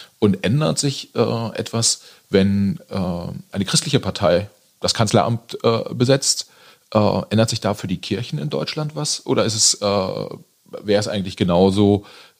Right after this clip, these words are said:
äh, der Draht ins Kanzleramt wäre genauso, wenn da jetzt jemand von der S P D oder, oder vielleicht sogar jemand von den Grünen demnächst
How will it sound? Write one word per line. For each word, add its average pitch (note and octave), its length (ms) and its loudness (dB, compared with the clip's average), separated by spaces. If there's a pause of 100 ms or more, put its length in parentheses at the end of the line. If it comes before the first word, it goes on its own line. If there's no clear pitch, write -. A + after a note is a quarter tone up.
äh, F#2 280 2
der F#2+ 140 0
Draht F#3+ 320 2
ins A2+ 180 -4
Kanzleramt G2+ 420 0
wäre F#2 200 4
genauso, F2+ 480 2
wenn F2+ 120 0
da F2 120 2
jetzt F2+ 220 -2
jemand F#2+ 220 -4
von F#2 120 -2
der D#2+ 80 2
S - 100 -4
P F2+ 120 -4
D F2 280 2
oder, D#2+ 420 -2
oder F2 140 -4
vielleicht F2 220 -4
sogar F2 220 -4
jemand F2 260 -2
von - 100 -6
den F2 100 0
Grünen G2 360 4
demnächst D#2+ 520 -2